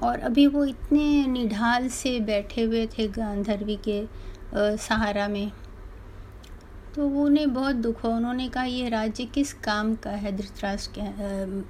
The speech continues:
युधिष्ठिर कहने लगे, "अगर मैं आपका ध्यान नहीं रख सकूँ, आप और गांधर्वी हमारे मम्मी पापा जैसे हैं, मैंने कभी आप लोगों में कोई भेदभाव, भेदभाव नहीं किया। आप कैसे जा सकते हैं हमें छोड़ के? अगर आप जाएंगे तो हम भी जाएंगे।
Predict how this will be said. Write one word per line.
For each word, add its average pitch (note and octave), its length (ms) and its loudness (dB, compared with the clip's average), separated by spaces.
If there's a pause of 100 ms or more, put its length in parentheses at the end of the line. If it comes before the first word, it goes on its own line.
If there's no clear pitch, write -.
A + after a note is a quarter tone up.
(280)
युधिष्ठिर A3 420 0
कहने G#3+ 360 -2
लगे, G#3+ 340 -2 (480)
"अगर A#3+ 240 0
मैं B3 200 -2
आपका A3+ 440 0
ध्यान A3 300 2
नहीं A3 180 2
रख G#3+ 160 -2
सकूँ, A3+ 420 -6
आप A#3 440 -4
और A3+ 260 2
गांधर्वी G#3+ 560 0
हमारे A#3 360 0
मम्मी A3+ 340 0
पापा G#3 340 -4
जैसे G3 360 -4
हैं, G#3+ 200 -2
मैंने G#3+ 320 -2
कभी A3+ 340 -2
आप A3 300 -6
लोगों G#3+ 220 0
में A3 160 0
कोई A3+ 240 -2
भेदभाव, G#3 540 -2 (460)
भेदभाव A3 560 2
नहीं B3+ 260 2
किया। G#3 380 -2 (840)
आप A#3+ 200 -2 (160)
कैसे C4 300 2
जा A#3 200 0
सकते A3+ 360 -4
हैं G#3+ 60 2
हमें G#3 140 -2
छोड़ G#3 260 -4
के? G#3 160 -2
अगर A3+ 300 -2
आप A3 300 2
जाएंगे A3 380 2
तो A#3+ 140 -6
हम A3+ 260 4
भी A#3 180 2
जाएंगे। A3 800 0